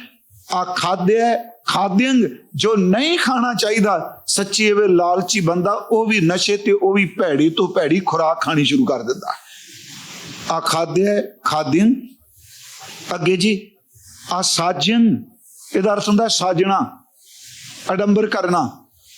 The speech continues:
ਜਿਹੜੇ ਕੰਮ ਕਰਨ ਵਿੱਚ ਮਾਨਵਤਾ ਸ਼ਰਮ ਮਹਿਸੂਸ ਕਰਦੀ ਹੈ, ਧਰਮ ਤੈਨੂੰ ਰੋਕਦਾ ਹੈ। ਸੱਚ ਇਹ ਵੇ ਲਾਲਚੀ ਬੰਦਾ ਅਸਾਜਿਆ, ਅਸਾਜਿਅੰਗ, ਸਾਜ ਸਮਝਿਆ।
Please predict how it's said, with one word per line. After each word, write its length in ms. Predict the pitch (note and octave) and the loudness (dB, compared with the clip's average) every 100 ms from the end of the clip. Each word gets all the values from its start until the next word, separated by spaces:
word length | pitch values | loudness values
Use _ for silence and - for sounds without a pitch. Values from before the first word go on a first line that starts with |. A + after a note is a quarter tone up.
| D3 | -2
ਜਿਹੜੇ 440 | A#2 G#3+ C4+ C#4 C4+ | 2 2 2 0 -2
ਕੰਮ 380 | C4 G3+ A3 A#3 | -2 0 2 2
ਕਰਨ 380 | G#3+ G#3 A3 | 0 2 2
ਵਿੱਚ 220 | A#3+ A#3+ A3 | 2 0 2
ਮਾਨਵਤਾ 760 | F3+ E3+ F3 G3+ A3 G#3+ A3+ | 2 2 2 2 0 0 -2
ਸ਼ਰਮ 360 | A3 - F#3+ A#3+ | 0 -2 0 4
ਮਹਿਸੂਸ 440 | B3 B3 - G#3+ | 4 2 0 0
ਕਰਦੀ 380 | - F#3+ E3 F#3 | 0 0 2 2
ਹੈ, 60 | F#3 F#3 | 0 0
ਧਰਮ 260 | F#3 F#3 | 0 2
ਤੈਨੂੰ 280 | G3+ A#3 A#3+ | 2 2 4
ਰੋਕਦਾ 400 | G#3 A3 A#3 A#3 | 4 2 0 0
ਹੈ। 320 | E3 - - _ _ | -2 -4 -16 _ _
ਸੱਚ 460 | - - A3+ B3+ B3 | -6 -2 -2 -2 0
ਇਹ 200 | B3 A3 | 2 2
ਵੇ 140 | G#3+ | 4
ਲਾਲਚੀ 580 | G3 E3+ F3+ A3+ A#3 B3+ | 4 4 4 0 0 0
ਬੰਦਾ 580 | G3+ F3 F3 F3+ G#3+ G#3+ - - - G3 | 0 2 2 2 0 -4 -14 -18 -6 -4
ਅਸਾਜਿਆ, 680 | G3 - F3 F3+ F3+ G#3+ A3 A#3 - - _ - G3 | -2 -2 -2 0 0 2 0 -2 -8 -20 _ -4 -2
ਅਸਾਜਿਅੰਗ, 680 | - E3+ F#3 E3+ A3 A#3 A3+ | -2 -2 -2 0 2 4 4
ਸਾਜ 500 | - - F3+ F#3 G#3+ | 0 -2 0 0 2
ਸਮਝਿਆ। 720 | G#3+ - G3 G3 F3 A#3 A3+ | 0 0 0 0 0 0 0